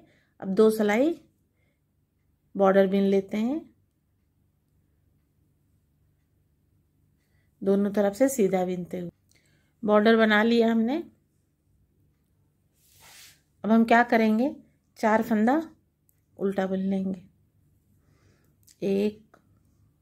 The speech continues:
दो, तीन, चार। चार फंदा उल्टा बिनने के बाद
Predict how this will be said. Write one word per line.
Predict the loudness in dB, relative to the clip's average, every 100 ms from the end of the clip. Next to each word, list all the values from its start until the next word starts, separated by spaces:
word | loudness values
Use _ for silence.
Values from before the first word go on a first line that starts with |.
| _ _ _ _ _ _ -10
दो, | -4 -2 -2 -4 -6 -14 _ _ _ _ _ _ _ _ -10
तीन, | -4 -2 0 0 -2 -6 -14 _ _ _ _ _
चार। | -6 -4 -4 -10 _ _ _ _ _ -4
चार | 0 0
फंदा | 0 0 2
उल्टा | 0 -2 -2
बिनने | -2 -2 -4
के | -4 -4
बाद | -4 -4 -8